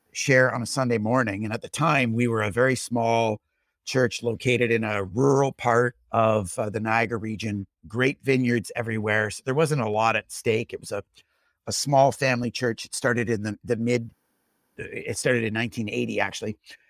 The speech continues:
My family started attending in eighty-three. But, uh, around the mid nineties, the pastor retired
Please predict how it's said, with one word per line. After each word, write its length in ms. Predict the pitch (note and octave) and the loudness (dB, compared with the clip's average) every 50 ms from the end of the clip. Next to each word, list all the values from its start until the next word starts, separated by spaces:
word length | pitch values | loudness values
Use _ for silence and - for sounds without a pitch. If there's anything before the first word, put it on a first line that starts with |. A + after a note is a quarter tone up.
| _ _ - | _ _ -8
My 140 | - A2+ G#2+ | -6 -6 -4
family 260 | - B2+ A#2 A2 A2+ | -4 -4 -4 -4 -4
started 300 | G#2+ - B2+ A2+ A2 G#2+ | -2 0 0 0 0 0
attending 460 | G2+ F#2 - A#2+ A2+ G#2 G#2+ G#2 G2+ | -2 -4 -2 -2 -2 0 0 -2 -2
in 80 | G#2 G#2+ | -2 -2
eighty-three. 580 | A2 G#2+ G#2 G#2 - - - C3 A2+ G2+ G2+ _ _ _ - - _ _ _ _ _ _ _ _ _ - | -2 -2 -4 -6 -8 -6 -4 -2 -2 -2 -4 _ _ _ -20 -20 _ _ _ _ _ _ _ _ _ 2
But, 340 | C#3+ C3+ C3+ C#3 - - | 4 4 4 4 2 2
uh, 60 | D3 A#2 | 0 2
around 300 | C3 C3 D3 F3 A3 A3+ | 4 4 6 6 6 6
the 80 | G3 C3+ | 4 4
mid 340 | A2+ A#2 C3+ C#3 C3 B2 | 2 2 2 2 0 0
nineties, 800 | A#2+ A#2 A#2 A#2+ C3+ D3+ D3 A#2+ A2+ F#2+ F2 F#2+ G#2+ - - - _ _ _ _ _ - | -2 -2 0 0 0 0 0 -2 -2 -4 -8 -10 -10 -12 -12 -14 _ _ _ _ _ -8
the 140 | - - B2 | -2 -2 -2
pastor 540 | - - A#2+ C3 C3+ D3+ - - - C#3+ B2+ | 0 0 0 2 2 0 0 0 0 0 0
retired 640 | A2 A2+ - - - G#2+ G#2+ A2 F#2+ E2+ - - | 0 -4 -4 -2 0 0 2 0 0 -2 -6 -10